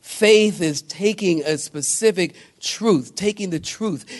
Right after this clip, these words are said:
and applying it to a situation in your life. And so in times like these, we see the faithful, don't we?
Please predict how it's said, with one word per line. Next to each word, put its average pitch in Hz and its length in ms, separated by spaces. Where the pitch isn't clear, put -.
and 175 160
applying 190 480
it 180 140
to 202 180
a 180 40
situation 196 720
in 190 80
your 196 100
life. 214 480
And 240 120
so 254 280
in 233 140
times 277 440
like 226 280
these, - 560
we 240 220
see 277 480
the 202 120
faithful, 208 540
don't 147 260
we? 101 280